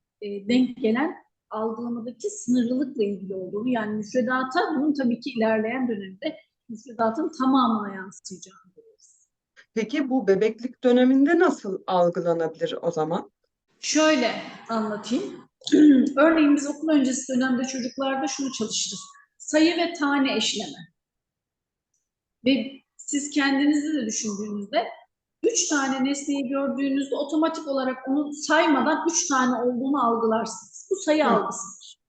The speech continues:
Speaker 2: Hı.
Speaker 1: Ve şeyi de bilirsiniz örneğin sayı algısı olarak. Beşin büyük, dördün küçük bir sayı olduğu. Ama bu tip çocuklar beşin sadece dörtten, e, sonra geldiğini bilir.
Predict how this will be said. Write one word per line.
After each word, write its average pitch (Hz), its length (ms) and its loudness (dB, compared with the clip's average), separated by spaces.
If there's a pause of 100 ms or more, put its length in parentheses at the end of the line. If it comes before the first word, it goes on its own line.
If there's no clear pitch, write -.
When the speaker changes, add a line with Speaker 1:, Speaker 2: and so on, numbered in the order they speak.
(320)
Speaker 2:
Hı. 240 200 -8
Speaker 1:
Ve 302 40 2
şeyi 330 380 2
de 339 80 2
bilirsiniz 247 540 -2
örneğin 185 360 -10
sayı 233 320 -2
algısı 208 380 -4
olarak. 151 340 -14 (380)
Beşin 277 520 4
büyük, 285 360 0
dördün 269 420 4
küçük - 340 -4
bir 226 80 0
sayı - 340 -4
olduğu. 135 400 -12 (1040)
Ama 302 360 2 (340)
bu 254 140 0
tip - 200 -14
çocuklar 247 560 0 (460)
beşin - 280 4
sadece 508 640 2
dörtten, 370 540 2 (200)
e, 254 180 6
sonra 359 420 4
geldiğini 226 720 2
bilir. - 220 -16